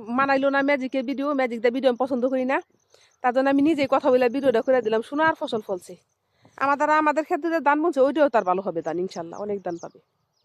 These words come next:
আলহামদুলিল্লাহ, যদি ভালোভাবে বাড়িতে নিতে পারে, আল্লাহ জানেন দেয়, যেহেতু কষ্ট করে কৃষক মানুষ। আমিও কিন্তু কৃষক, কিন্তু আমি এখন কৃষক কাজ, কৃষি, কৃষি কাজ করতে ভয় পাই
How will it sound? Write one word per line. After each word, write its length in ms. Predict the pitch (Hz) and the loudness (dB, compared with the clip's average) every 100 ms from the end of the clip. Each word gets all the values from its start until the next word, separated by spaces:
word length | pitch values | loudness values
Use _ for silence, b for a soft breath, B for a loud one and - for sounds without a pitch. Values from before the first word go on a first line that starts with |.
| _ _ _ - | _ _ _ -14
আলহামদুলিল্লাহ, 680 | 185 202 190 196 190 202 262 | -8 -8 -6 -6 -6 -6 -6
যদি 180 | 240 196 | -6 -8
ভালোভাবে 360 | 185 185 180 180 | -6 -4 -2 -4
বাড়িতে 260 | 180 - 202 | -6 -6 -6
নিতে 200 | 208 202 | -4 -6
পারে, 120 | 170 | -6
আল্লাহ 140 | 175 180 | -6 -6
জানেন 220 | 175 180 | -6 -6
দেয়, 180 | 170 226 - _ _ _ _ - | -4 -6 -10 _ _ _ _ -16
যেহেতু 160 | 175 185 | -14 -12
কষ্ট 220 | 214 - | -12 -10
করে 200 | 190 190 | -8 -8
কৃষক 280 | 185 202 196 - | -10 -12 -14 -10
মানুষ। 240 | 185 240 - - - _ _ _ _ _ _ - | -10 -10 -14 -20 -20 _ _ _ _ _ _ -8
আমিও 220 | 240 269 311 | -2 0 0
কিন্তু 200 | 311 320 | -2 -4
কৃষক, 300 | 294 - 294 | -6 -4 -4
কিন্তু 160 | 262 254 | -2 0
আমি 120 | 233 | 0
এখন 140 | 254 247 | 0 -2
কৃষক 220 | 269 247 | -4 -4
কাজ, 120 | 233 - | -4 -4
কৃষি, 180 | 262 - | -8 -10
কৃষি 180 | 277 254 | -8 -2
কাজ 140 | 240 - | -2 -2
করতে 180 | 240 240 | -4 0
ভয় 180 | 208 | 2
পাই 180 | 226 214 | 2 0